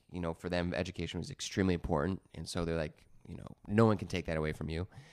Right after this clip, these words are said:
And I also thought to myself, "I'll get an education, and then if I'm here for a year and it doesn't work out,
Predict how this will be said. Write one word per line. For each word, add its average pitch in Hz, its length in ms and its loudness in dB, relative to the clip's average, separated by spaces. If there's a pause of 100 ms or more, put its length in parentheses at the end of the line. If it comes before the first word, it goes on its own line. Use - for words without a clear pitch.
(160)
And 107 80 0
I 113 60 6
also 117 200 4
thought 87 200 0
to 82 80 -6
myself, 87 380 -4
"I'll 95 100 -8
get 117 100 0
an 120 80 2
education, 104 600 0
and 92 200 0
then 95 160 2
if - 240 -4 (880)
I'm - 80 -6
here 113 160 2
for 117 140 0
a 110 40 4
year 123 160 4
and 113 80 2
it 90 140 0
doesn't 104 280 2
work 135 200 0
out, 170 240 -4